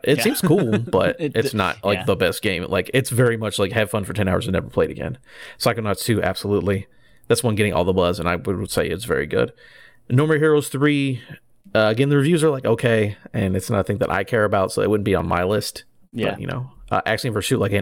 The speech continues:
Speaker 1: I forgot that game came out. That one is a
Speaker 2: Yeah.
Speaker 1: maybe. Uh, I haven't played it, but I know people love the first one.
Speaker 2: People did love the first one. From what I heard about the second one is that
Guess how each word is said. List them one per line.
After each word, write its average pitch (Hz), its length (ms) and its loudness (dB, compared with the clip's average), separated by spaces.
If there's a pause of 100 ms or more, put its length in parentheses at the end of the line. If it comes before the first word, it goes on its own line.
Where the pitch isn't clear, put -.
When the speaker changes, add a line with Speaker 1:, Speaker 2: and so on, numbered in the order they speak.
Speaker 1:
I - 40 -2
forgot - 260 -4
that - 80 -8
game 127 140 -4
came 117 180 -2
out. 117 200 -4 (300)
That 226 160 2
one 262 120 0
is 147 120 -2
a 127 40 0
Speaker 2:
Yeah. 113 120 0
Speaker 1:
maybe. 95 400 -2 (280)
Uh, 120 60 2
I 107 180 2
haven't 123 200 -4
played 104 240 2
it, 87 140 -2
but 98 360 -2
I 120 80 0
know 127 140 2
people 113 340 0
love 92 400 2
the 90 80 -2
first - 300 -4
one. 208 300 0 (500)
Speaker 2:
People 247 240 -2
did 302 100 2
love 202 180 2
the 180 80 -4
first 190 280 -4
one. 165 160 -4
From 156 160 -2
what 202 100 0
I 254 80 0
heard 185 180 2
about 180 140 0
the 139 60 -8
second 160 320 -4
one 139 240 2
is 120 200 -2
that 120 300 0